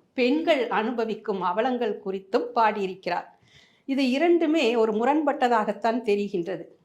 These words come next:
இந்த சமூகமே ஒரு முரண்பாடாகத்தான் இயங்கிக் கொண்டிருக்கிறது. வாழ்நாள் முழுவதும் பெண்கள் அனுபவிக்கும்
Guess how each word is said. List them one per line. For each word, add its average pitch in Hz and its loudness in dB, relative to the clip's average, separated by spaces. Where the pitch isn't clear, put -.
இந்த 247 -2
சமூகமே 285 0
ஒரு 226 2
முரண்பாடாகத்தான் 220 -2
இயங்கிக் 240 -2
கொண்டிருக்கிறது. 170 -8
வாழ்நாள் 269 2
முழுவதும் 285 -2
பெண்கள் 277 2
அனுபவிக்கும் 240 -2